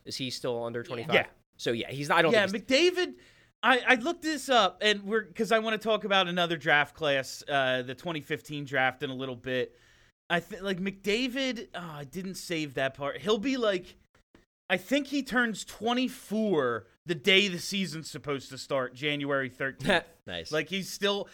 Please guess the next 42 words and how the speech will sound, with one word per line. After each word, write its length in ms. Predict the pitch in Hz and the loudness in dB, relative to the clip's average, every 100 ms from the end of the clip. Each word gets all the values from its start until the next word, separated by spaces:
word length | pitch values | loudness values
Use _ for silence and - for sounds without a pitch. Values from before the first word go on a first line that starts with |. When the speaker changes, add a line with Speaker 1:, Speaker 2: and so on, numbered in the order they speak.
| - | -12
Speaker 3:
like, 180 | - 202 196 | -2 0 6
a 100 | 208 | 4
year 460 | 165 185 247 285 | 4 2 6 6
from 320 | 277 - 247 226 | 4 4 4 4
the 100 | 220 | -2
start 320 | - 226 214 | 4 6 6
of 120 | 190 | 4
the 100 | 190 | -2
season, 640 | 190 208 190 156 151 131 - | -4 -6 -4 -4 -4 -6 -10
this 320 | 147 233 254 | 0 2 2
season 320 | - 175 143 156 | -2 -4 -4 -6
is 160 | 151 | -2
when 180 | 165 175 | 0 0
he 200 | 156 160 | -2 -4
ages 420 | 156 156 151 151 | -4 -4 -6 -4
out. 380 | 139 143 - - | -4 -4 -6 -14
<laughs> 140 | - - | -14 -8
Like, 220 | 160 147 - - | -6 -8 -14 -8
it's 160 | 185 226 | -6 -2
Speaker 2:
Oh, 40 | |
that's 100 | 233 | 2
Speaker 3:
fucking 200 | 240 233 | 4 4
Speaker 2:
right. 160 | 240 - | 0 -4
He 140 | 285 | -6
does, 480 | 208 247 247 254 - | -4 0 0 0 -8
he 220 | 208 262 | -10 -12
does 380 | 196 226 214 214 | -10 -2 -2 -2
share 280 | - 220 202 | -6 -4 -4
a 40 | |
birthday 380 | 196 185 180 160 | -2 -4 -4 -8
with 160 | 143 147 | -8 -6
Ivan 240 | 151 151 | -6 -8
Provorov. 220 | 147 156 | -14 -2
Speaker 3:
Yeah, 260 | 165 151 135 | 2 2 2
it's 140 | 170 | -4
fucking 460 | - - 247 233 214 | -6 0 0 0 -6
insane 480 | 180 - 170 156 135 | -6 -2 -2 -2 -4
how 160 | 135 | -6
good 260 | 131 131 120 | -6 -6 -6
that 200 | 110 101 | -6 -6
guy 260 | 107 101 95 | -6 -6 -6
is. 300 | 90 82 | -10 -12